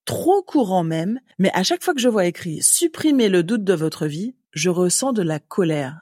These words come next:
Mais vraiment, comment, honnêtement, peux-tu dire à quelqu'un d'arrêter de douter ? Non mais sérieusement, de toi à moi, crois-tu réellement qu'il soit possible d'avoir une vie sans doute ? En fait, tu es en train de me dire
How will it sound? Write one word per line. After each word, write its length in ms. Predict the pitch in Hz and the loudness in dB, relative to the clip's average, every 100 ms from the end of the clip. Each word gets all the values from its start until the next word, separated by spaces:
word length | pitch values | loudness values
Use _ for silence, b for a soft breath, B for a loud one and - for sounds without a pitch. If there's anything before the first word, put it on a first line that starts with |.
| - | -2
Mais 160 | 170 | 0
vraiment, 500 | 185 185 240 208 170 - _ | 2 2 2 2 -2 -12 _
comment, 440 | - 359 214 151 - _ - | 0 2 2 -2 -10 _ 2
honnêtement, 640 | 403 349 254 190 170 202 | 4 4 2 0 0 -2
peux-tu 420 | - 294 285 - | -2 -2 0 -2
dire 260 | 165 233 285 | -2 0 0
à 120 | 170 | -2
quelqu'un 560 | - 196 190 - 156 214 _ _ | -4 -4 -4 -6 -6 -8 _ _
d'arrêter 540 | 147 208 208 190 - 240 | -4 -2 0 -4 -4 -4
de 100 | 156 | -4
douter ? 480 | 143 156 - 151 - | -6 -10 -10 -12 -4
Non 60 | 175 | 0
mais 100 | 175 | 2
sérieusement, 560 | - 208 220 208 185 | 4 4 2 2 0
de 100 | 156 | -2
toi 200 | 160 226 | -2 2
à 60 | 214 | 2
moi, 260 | 185 151 156 _ _ | 0 -4 -8 _ _
crois-tu 420 | - 254 254 - | -4 -2 -2 -2
réellement 720 | 175 156 226 254 233 208 226 320 B B | -2 0 2 4 4 2 0 -4 B B
qu'il 160 | - 208 | -4 -2
soit 280 | - 180 | 0 -2
possible 560 | - 269 - - 302 330 | 0 0 0 2 2 0
d'avoir 560 | 180 196 185 202 247 247 - | -2 -2 0 -2 -2 -4 2
une 180 | 240 | 2
vie 200 | 220 220 | 4 0
sans 180 | 262 226 | -2 -2
doute ? 380 | 190 151 - - - | -2 -4 -10 -18 -6
En 80 | 214 | -2
fait, 80 | |
tu 80 | 349 | 0
es 40 | 277 | 0
en 40 | |
train 160 | - 240 | 2 2
de 60 | |
me 100 | 208 | 2
dire 420 | 175 156 151 - | 0 -2 -2 -6